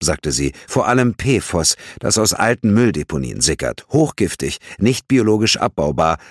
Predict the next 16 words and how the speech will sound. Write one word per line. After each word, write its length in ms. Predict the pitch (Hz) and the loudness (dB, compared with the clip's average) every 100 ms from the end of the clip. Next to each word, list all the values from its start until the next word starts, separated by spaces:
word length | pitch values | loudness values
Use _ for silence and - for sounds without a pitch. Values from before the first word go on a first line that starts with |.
| - | -6
reichert 440 | 78 117 - 143 | -2 0 0 0
sich 200 | - 113 | 0 0
in 80 | 131 | 2
Lebewesen 680 | 120 107 62 57 71 69 67 | 2 2 0 -4 -4 -4 -2
an. 240 | 73 73 - - - | -2 -2 -6 -20 -8
Gehen 160 | 107 | -4
Sie 120 | 98 98 | -2 0
bloß 300 | 98 165 - | 0 0 -2
nicht 180 | 175 | -2
in 120 | - 127 | -2 -2
den 180 | 123 | 0
Seen 320 | 107 101 82 69 | 2 2 0 0
dort 180 | 95 | -2
schwimmen.“ 380 | - 104 85 67 - _ _ _ _ _ _ | 0 0 -2 -4 -14 _ _ _ _ _ _
„Und 200 | 110 92 | 0 2
sonst?“ 500 | - 85 101 147 - | 2 2 0 -2 -4